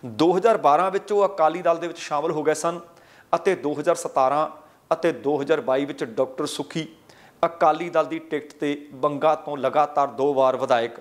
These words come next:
ਬਣ ਗਏ ਸਨ। ਕਿੱਤੇ ਵਜੋਂ ਉਹ ਸਪੈਸ਼ਲਿਸਟ ਡਾਕਟਰ ਨੇ। ਦੱਸਣਾ ਬਣਦਾ ਹੈ ਕਿ ਇਹ ਇੱਕ ਝਟਕਾ ਨਹੀਂ, ਦੂਸਰੇ ਪਾਸੇ ਅਕਾਲੀ ਦਲ ਦੇ ਪ੍ਰਧਾਨ ਵਾਸਤੇ ਇੱਕ ਹੋਰ ਝਟਕਾ ਵੀ ਤਿਆਰ ਹੈ।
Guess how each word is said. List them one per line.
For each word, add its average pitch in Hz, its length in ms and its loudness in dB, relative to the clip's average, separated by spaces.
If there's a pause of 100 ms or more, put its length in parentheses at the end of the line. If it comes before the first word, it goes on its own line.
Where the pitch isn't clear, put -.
(140)
ਬਣ 127 160 2
ਗਏ 107 140 -4
ਸਨ। 120 220 -4 (760)
ਕਿੱਤੇ 196 300 2
ਵਜੋਂ 214 200 -2
ਉਹ 214 80 -2
ਸਪੈਸ਼ਲਿਸਟ 160 600 -2
ਡਾਕਟਰ 156 260 -2
ਨੇ। 170 220 -8 (800)
ਦੱਸਣਾ 180 320 4
ਬਣਦਾ 160 320 0
ਹੈ - 380 -4 (260)
ਕਿ - 260 -6
ਇਹ 254 240 2
ਇੱਕ - 220 -8
ਝਟਕਾ 185 360 2
ਨਹੀਂ, 160 220 -4 (480)
ਦੂਸਰੇ 180 440 0
ਪਾਸੇ 214 480 2
ਅਕਾਲੀ 151 380 0
ਦਲ 151 160 0
ਦੇ 151 120 -6
ਪ੍ਰਧਾਨ 131 460 -2
ਵਾਸਤੇ 135 420 -2
ਇੱਕ 165 200 -12
ਹੋਰ 156 260 -4
ਝਟਕਾ 170 360 0
ਵੀ 120 100 -8
ਤਿਆਰ 110 280 -2
ਹੈ। 95 120 -8